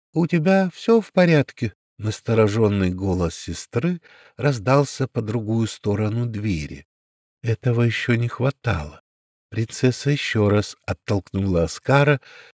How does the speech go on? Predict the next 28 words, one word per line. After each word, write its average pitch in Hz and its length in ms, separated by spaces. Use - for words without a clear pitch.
без 127 240
лишних 139 420
слов 110 440
нажала 95 520
на 82 160
рычаг, 139 580
стена 160 440
съехалась, 143 920
и 180 100
принц 175 420
остался 147 760
по 139 100
ту 156 200
сторону. 98 680
Но 113 140
картина 110 600
такая 107 400
тяжелая, 120 720
что 110 500
не 127 200
поднять. 151 720
Хотелось 135 520
от 127 160
отчаяния 127 680
сползти - 560
по 107 160
стенке 107 520
вниз, 151 460